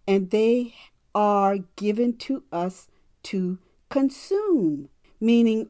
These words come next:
they take them into slavery. "We're gonna divide up their land and we're gonna keep it a secret just between us." So even if people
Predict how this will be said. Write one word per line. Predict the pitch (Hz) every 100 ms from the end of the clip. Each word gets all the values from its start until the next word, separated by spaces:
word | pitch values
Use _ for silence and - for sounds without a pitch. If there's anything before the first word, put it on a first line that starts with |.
| -
they | 185
take | 180 - 214 233
them | - 240 240 -
into | 214 220 196 - 226
slavery. | 208 - 226 214 208 180 160 139 _ _ 185
"We're | 190
gonna | 214 196
divide | 190 185 196 208 247
up | 269
their | 269 262
land | 269 202 170 170 180 226 _ -
and | 180
we're | 269
gonna | 320 294
keep | - 302 294
it | 247
a |
secret | - - 302 - 180 -
just | - 240 -
between | 269 - - 262 262 262 254 -
us." | 220 185 - - - _ -
So | 240 220 208 208 _
even | 269 320 330 311
if | 294 -
people | 320 311 269 254